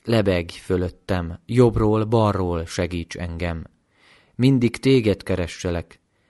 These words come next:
mindig találkozzam veled. Minden léptemben szüntelen te, csak te jöjj szembe velem. Te légy szavam a nyelvemen,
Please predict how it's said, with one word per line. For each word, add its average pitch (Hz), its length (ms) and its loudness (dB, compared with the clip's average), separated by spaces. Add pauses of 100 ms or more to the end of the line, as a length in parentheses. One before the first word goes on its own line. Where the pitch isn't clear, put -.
(140)
mindig 110 360 0
találkozzam 90 880 0
veled. 87 380 -4 (600)
Minden 123 360 4
léptemben 92 800 0
szüntelen 95 760 -2
te, 98 320 -2 (100)
csak - 260 -2
te 110 140 2
jöjj 90 260 0
szembe 85 440 -6
velem. 87 420 -4 (680)
Te 123 120 2
légy 120 220 4
szavam 117 440 0
a 95 80 0
nyelvemen, 98 720 -2